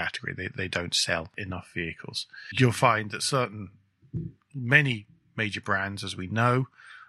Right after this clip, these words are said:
are already outlining plans to switch entire, to entirely electric fleets. And that's included niche, <laughs> niche brands such as Bentley and, Bentley and Vauxhall. So they'll be doing it by twenty thirty,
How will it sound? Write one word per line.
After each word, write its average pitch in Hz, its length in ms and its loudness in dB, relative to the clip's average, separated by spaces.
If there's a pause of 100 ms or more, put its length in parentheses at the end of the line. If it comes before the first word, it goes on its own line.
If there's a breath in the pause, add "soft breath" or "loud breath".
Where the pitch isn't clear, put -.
are 107 180 0
already 95 720 -4
outlining 98 340 -4
plans 92 300 -4
to - 100 -6
switch - 300 0
entire, 107 420 2
to - 200 -4
entirely 98 520 0
electric - 380 -4
fleets. - 400 -6 (280 loud breath)
And 139 140 8
that's 143 240 6
included 110 500 -2
niche, 113 360 2 (360)
<laughs> - 400 -6
niche 180 300 6
brands 135 400 2
such - 260 -6
as 113 60 -8
Bentley 113 460 -2
and, 107 100 -8 (340)
Bentley 113 280 -6
and 104 100 -8
Vauxhall. 101 420 -6 (460 loud breath)
So 117 320 2
they'll 139 220 4
be 131 100 0
doing 117 200 2
it 110 60 -4
by 101 80 -4
twenty 104 380 -8
thirty, 95 500 -8